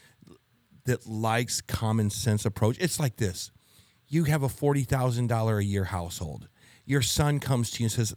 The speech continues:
"Dad, I have an opportunity to buy a three hundred thousand dollar Maserati. All I need to do is get you to co-sign on it." The father has a commonsensical conversation with the kid. "Do you have a job? No. Do you want me to pay for it? I can't get funded for that. Just put it on the credit card."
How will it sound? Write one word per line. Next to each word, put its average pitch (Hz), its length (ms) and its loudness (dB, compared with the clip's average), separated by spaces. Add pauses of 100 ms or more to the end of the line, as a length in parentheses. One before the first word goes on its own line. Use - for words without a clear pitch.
"Dad, 147 280 0
I 127 80 0
have 147 160 -2
an 123 100 0
opportunity 123 600 -2
to 104 40 -2
buy 110 240 0
a 101 120 0
three 131 240 -2
hundred 113 220 0
thousand 107 300 0
dollar 101 260 -2
Maserati. 101 760 0 (340)
All 143 200 4
I 139 80 2
need 135 240 -2
to 117 80 -4
do 120 160 0
is 120 100 0
get - 140 -8
you 117 80 -4
to 104 80 -2
co-sign 113 540 0
on 78 120 -6
it." 76 140 -12 (300)
The 143 80 4
father 147 400 4
has 123 220 4
a 117 100 2
commonsensical 123 1000 2
conversation 110 640 2
with 101 80 0
the - 80 -8
kid. 107 200 0 (200)
"Do 113 80 2
you 98 80 2
have 101 120 2
a 95 60 0
job? 98 320 0
No. 107 320 0 (220)
Do - 80 2
you 107 60 4
want 104 180 0
me 110 100 0
to 139 80 2
pay 135 220 2
for 151 220 2
it? 160 120 -2 (180)
I 110 140 2
can't 131 300 0
get 113 180 0
funded 127 380 0
for 110 100 0
that. 101 220 -2 (240)
Just - 180 -2
put 165 140 6
it 143 80 4
on 131 140 4
the 110 60 2
credit 151 360 0
card." 76 340 -2